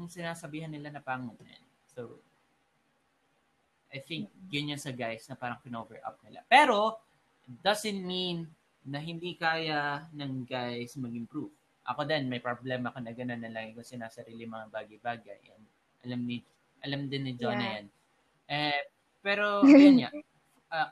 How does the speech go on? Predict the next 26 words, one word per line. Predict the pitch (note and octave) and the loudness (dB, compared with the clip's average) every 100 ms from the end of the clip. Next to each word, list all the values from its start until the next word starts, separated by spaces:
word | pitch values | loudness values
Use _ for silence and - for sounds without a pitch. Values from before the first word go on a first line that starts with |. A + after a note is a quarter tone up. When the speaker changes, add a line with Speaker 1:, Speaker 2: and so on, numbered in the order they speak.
| F3+ | -4
Speaker 1:
ako | F#3 | -2
kasi, | F#3 F#3+ E3+ C#3+ C3 - - | -2 -2 -4 -4 -6 -6 0
ako, | A3+ F3+ | 2 2
nagbibigay | G3 G#3+ G3+ G3+ G3 | 0 -4 -4 -6 -4
na | E3 | -4
ako | |
ng | D#3+ C3+ | -4 -2
time | E3 E3+ D#3+ C3+ C3 C3 | 2 4 4 0 -4 -6
to | D3 C#3 C3 C3 | -6 -6 -6 -10
improve, | E3+ G#3 E3+ A#2+ - | -12 -8 -6 -6 -10
like, | C#3 C3 - | -10 -10 -10
to | - - | -20 -16
open | C#3 D#3+ D3+ | -12 -8 -4
up | C3 - _ _ _ - | -4 -4 _ _ _ -12
to | D3 | -8
her. | E3 D3 A#2+ - _ _ _ _ _ | -6 -4 -6 -10 _ _ _ _ _
Kahit | D3 D3+ - | -4 -4 -4
sa | |
kanya | E3 D#3+ D#3+ | -4 0 0
ako | D#3 | 0
nagsimula | C#3+ D#3+ D3 C#3+ C3 A#2+ - | -4 -6 -6 -2 0 -2 -6
na | C#3+ | -8
mag-open | C#3 C3 D#3 D#3 D#3+ | -6 -6 -8 -8 -6
up, | A2+ - _ _ _ _ _ _ _ _ | -6 -8 _ _ _ _ _ _ _ _
parang, | C3 C3 B2 B2+ B2+ B2 B2 - | -4 -2 -4 -4 -6 -8 -12 -12
okay. | F3 D3+ A#2 | -10 -10 -10